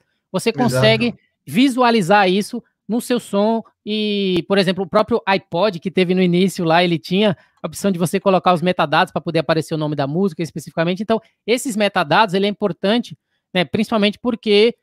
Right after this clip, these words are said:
Speaker 1: é, você consegue, é claro que hoje os hosts, eles já extraem essas informações do, do feed R S S, mas tem muitas pessoas,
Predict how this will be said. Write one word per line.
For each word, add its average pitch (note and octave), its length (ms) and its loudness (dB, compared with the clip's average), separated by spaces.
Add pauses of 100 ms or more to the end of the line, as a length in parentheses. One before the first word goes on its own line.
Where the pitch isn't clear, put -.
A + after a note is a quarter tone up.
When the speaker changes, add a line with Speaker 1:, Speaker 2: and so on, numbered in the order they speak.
(240)
Speaker 1:
é, D#3+ 340 -2
você G3 300 -2
consegue, G#3+ 380 -2
é G3+ 40 -4
claro A#3 240 0
que B3 140 0
hoje G#3+ 240 2
os F#3 100 -2
hosts, G3+ 220 -2
eles F#3+ 140 -2
já F#3+ 80 0
extraem G3+ 220 -2
essas F3+ 180 -6
informações E3+ 560 -6
do, E3 280 -4
do D3 140 -6
feed D#3+ 240 -4
R D3+ 60 2
S D3+ 160 -4
S, F3+ 280 -2 (240)
mas G3+ 140 -2
tem A3+ 100 2
muitas B3 220 0
pessoas, A#3 480 -2